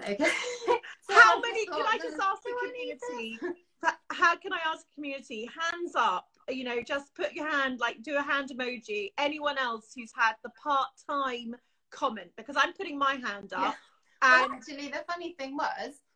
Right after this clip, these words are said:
Speaker 1: I was a part-timer. I dropped down to, and part-time, by the way, was nine days in a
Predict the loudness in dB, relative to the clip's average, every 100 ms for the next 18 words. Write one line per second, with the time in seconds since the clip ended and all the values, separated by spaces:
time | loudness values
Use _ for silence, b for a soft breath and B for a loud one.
0 | _ -8 -6 -6 -6 -6 -6 -6 -8 -12
1 | -10 -6 -6 -6 -10 -8 -6 -6 -8 -8
2 | -8 -8 -8 -8 -6 -8 -6 -6 -6 -10
3 | -14 -10 -8 -8 -8 -4 -4 -4 -6 -6
4 | -8 -10 -18 _ _ _ _ -10 -10